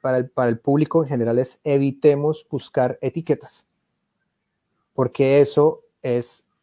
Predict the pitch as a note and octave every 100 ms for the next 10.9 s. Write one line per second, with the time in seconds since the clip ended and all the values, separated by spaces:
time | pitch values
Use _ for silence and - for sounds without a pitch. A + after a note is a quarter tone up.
0 | _ C3+ B2+ B2 - - A2+ A#2+ B2 A2
1 | G#2+ - - - - _ - C#3+ C3+ B2
2 | C#3+ D#3 D#3 - A#2 B2+ A2+ A2+ A#2+ B2
3 | C#3 D#3 - A2+ G2+ G#2 A2 C3 G3 -
4 | _ _ _ _ _ _ _ _ - D3
5 | D3+ D3+ D3+ - - - - D3+ C#3+ D3+
6 | F3+ G3+ G3+ E3+ C#3+ B2 B2 - B2 C3+
7 | D3 - A#2 C3 B2 A2 A#2 A#2+ C3 B2
8 | - A2 A#2 A2+ A2 G#2+ - G#2+ B2+ C#3
9 | - C#3+ A#2+ B2 A#2 A#2 A#2 B2+ B2 C#3+
10 | - D3 - D3 - A#2 A2 A#2